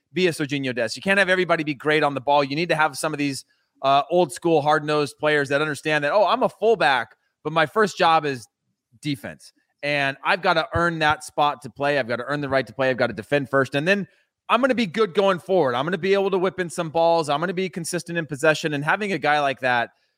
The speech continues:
uh, in the national team has brought me more confidence to when things go wrong, especially when things go wrong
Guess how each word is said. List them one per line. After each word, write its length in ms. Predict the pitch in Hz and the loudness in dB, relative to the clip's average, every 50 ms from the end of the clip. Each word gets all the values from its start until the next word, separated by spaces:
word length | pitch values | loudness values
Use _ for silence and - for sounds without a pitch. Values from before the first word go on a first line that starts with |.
| _ _ - | _ _ -6
uh, 340 | 135 135 135 131 127 127 131 - | -2 0 0 2 2 0 -2 -2
in 80 | 196 190 | -4 -4
the 80 | 190 180 | -2 0
national 360 | 175 175 180 170 - 165 147 | 0 0 0 0 -4 -8 -8
team 300 | - 151 139 135 127 131 - | -6 -6 -6 -6 -8 -8 -6
has 220 | 143 160 165 147 | -2 -2 -2 -2
brought 260 | 120 - 175 170 165 160 | -2 -2 -2 -2 -2 -2
me 160 | 165 165 160 | -4 -4 -2
more 220 | 160 156 156 147 | 0 2 0 0
confidence 600 | - - 151 151 143 - 143 139 139 131 123 - - | 0 0 -2 -2 -2 -2 -2 -2 -2 -4 -6 -8 -6
to 260 | - 147 139 135 135 | -4 -2 0 0 0
when 240 | 127 160 180 175 - | 2 0 0 0 0
things 320 | - 226 226 208 175 143 | -2 -2 0 -2 -2 0
go 180 | - 202 196 196 | 2 2 2 2
wrong, 460 | 151 143 180 185 175 160 131 107 101 | 2 2 2 4 4 2 0 -4 -8
especially 480 | 120 - - - 247 294 - - 240 220 | -12 -8 -2 2 2 2 2 2 0 -2
when 140 | 185 165 131 | -2 -2 -4
things 240 | 165 160 151 - | -4 -6 -4 -4
go 100 | - 151 | -2 -2
wrong 320 | 135 131 127 120 117 113 | 0 0 0 0 -2 -4